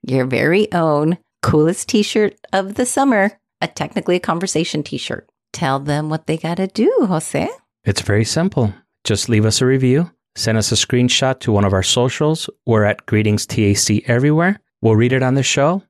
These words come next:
Speaker 2: And once we have twenty-five reviews, we'll give one lucky winner a sexy Technically a Conversation t-shirt. So just check the show notes or check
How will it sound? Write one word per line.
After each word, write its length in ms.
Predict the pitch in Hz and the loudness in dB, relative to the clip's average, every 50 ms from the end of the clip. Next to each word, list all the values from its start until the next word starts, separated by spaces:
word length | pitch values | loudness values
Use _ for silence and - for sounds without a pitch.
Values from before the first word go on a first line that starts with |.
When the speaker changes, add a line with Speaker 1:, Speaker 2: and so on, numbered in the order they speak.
| _ _ _ - | _ _ _ -2
Speaker 2:
And 140 | 110 110 | 0 2
once 200 | 110 110 107 - | 2 2 0 0
we 80 | 117 107 | 0 2
have 220 | 101 110 104 - | 2 2 0 -2
twenty-five 460 | - - 123 120 127 123 - 131 127 123 | -4 -2 0 0 0 0 0 0 0 2
reviews, 520 | 123 120 117 120 123 127 135 135 - - - _ _ _ _ _ | 2 2 2 2 2 4 2 2 0 -4 -14 _ _ _ _ _
we'll 200 | 101 101 107 110 | 0 2 2 2
give 380 | 104 - 110 107 104 101 101 - - _ _ _ _ | 2 2 2 2 2 0 -2 -6 -10 _ _ _ _
one 400 | - 107 110 123 139 147 143 139 | 0 2 2 2 2 2 2 2
lucky 300 | 135 135 135 - - 135 | 2 0 0 0 0 2
winner 480 | 123 117 113 117 110 92 85 82 85 - _ _ _ _ | 2 2 2 2 2 0 0 -4 -6 -10 _ _ _ _
a 140 | 104 92 90 | -2 0 0
sexy 1000 | - - - - - - - 101 117 - - - - - 85 78 80 76 71 - _ _ _ _ _ - - | 0 0 -2 0 0 0 0 0 -2 -2 -4 -6 -6 -4 -4 -6 -6 -8 -10 -14 _ _ _ _ _ -14 -6
Technically 500 | - 98 95 - 101 101 101 - 101 98 | -4 -2 -2 0 0 0 2 2 2 2
a 80 | 95 92 | 2 0
Conversation 1000 | - - 92 92 95 101 98 - - - 95 95 92 - - - 98 104 110 - - | 0 -2 -2 0 2 2 0 0 0 0 0 0 2 2 2 2 4 4 4 2 0
t-shirt. 600 | - - 92 82 73 - - - 80 78 76 - - _ _ _ _ _ - | -2 0 0 2 2 0 0 0 -2 -4 -4 -6 -10 _ _ _ _ _ -8
So 480 | - - - - 85 87 87 90 92 - - _ _ _ | -6 -4 -2 0 0 2 2 0 0 -2 -4 _ _ _
just 260 | - 110 101 - - | -2 -2 -2 -2 -2
check 220 | - 117 110 - | -4 -4 -4 -4
the 60 | - - | -6 -6
show 260 | - - 147 143 151 | -4 -2 0 0 0
notes 440 | 160 160 170 165 165 160 - - - - | 0 0 0 0 0 -2 -4 -8 -6 -2
or 260 | - 113 113 113 110 | 0 2 2 2 0
check 480 | 107 - - - 117 110 110 - _ - | 0 -2 -2 -2 0 0 -2 -4 _ -16